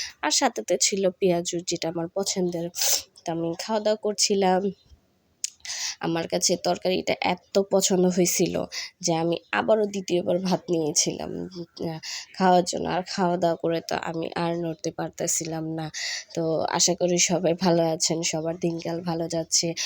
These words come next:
রোজা, সেহরি, ইফতার সবারই ভালো যাচ্ছে। আমার তো এবার অনেক ভালো গিয়েছে, আলহামদুলিল্লাহ, আল্লাহর দরবারে।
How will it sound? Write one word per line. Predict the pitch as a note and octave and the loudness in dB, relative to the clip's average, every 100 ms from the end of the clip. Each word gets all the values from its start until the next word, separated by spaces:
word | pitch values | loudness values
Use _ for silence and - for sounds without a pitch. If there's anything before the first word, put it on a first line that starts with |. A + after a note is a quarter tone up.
| - - F3 | -8 -4 2
রোজা, | E3+ E3+ D#3 D#3 D#3+ E3+ | 2 2 0 -2 -2 -4
সেহরি, | - - F3 E3+ E3+ D#3+ - | -4 0 2 2 0 -2 -2
ইফতার | F#3 - F3 | -4 -2 0
সবারই | - A#3+ C4 C4 | 0 0 2 2
ভালো | G3+ F3 F3 | 2 -2 -2
যাচ্ছে। | F3 F3 - G3 | -2 -4 -2 -2
আমার | - F3 E3+ - | -2 -4 -6 -6
তো | - | -6
এবার | - F3+ E3+ | -4 -4 -4
অনেক | - F#3 F3 | -4 -2 -2
ভালো | F3+ E3 E3+ | -2 -4 -4
গিয়েছে, | F#3 F3 D#3+ F#3+ | -4 -4 -4 -4
আলহামদুলিল্লাহ, | E3+ F3 F3 F3 E3+ - E3 | -4 -4 -6 -4 -6 -8 -8
আল্লাহর | D#3+ D#3 D#3+ - | -6 -6 -8 -8
দরবারে। | - - G2+ G#3 | -10 -8 -6 -6